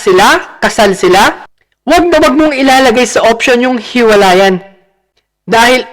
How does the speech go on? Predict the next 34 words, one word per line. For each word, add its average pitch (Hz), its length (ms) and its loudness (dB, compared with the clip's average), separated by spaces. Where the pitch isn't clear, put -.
unang-una, 269 800 0
hindi 247 320 0
magiging 269 560 0
kawawa 196 720 2
yung 277 240 -2
kaibigan 233 560 0
mo. 208 400 -2
Kahit 240 320 0
balibaliktarin 247 800 -2
mo 254 80 -2
man 247 160 -2
yung 240 160 -4
mundo, 233 400 0
ang 240 240 0
magiging 220 400 0
kawawa, 214 560 2
yung 262 240 0
mga 233 320 0
anak 196 160 -2
nila 185 480 0
pag 185 160 0
naghiwalay 170 480 0
sila. 165 320 -2
Meron 311 240 2
akong 277 240 0
kakilala, 175 560 0
si 156 160 -4
Bea 285 400 0
at 311 80 -4
John 233 240 0
Lloyd 220 240 0
may 196 160 0
isang 185 160 -2
anak. 185 480 -2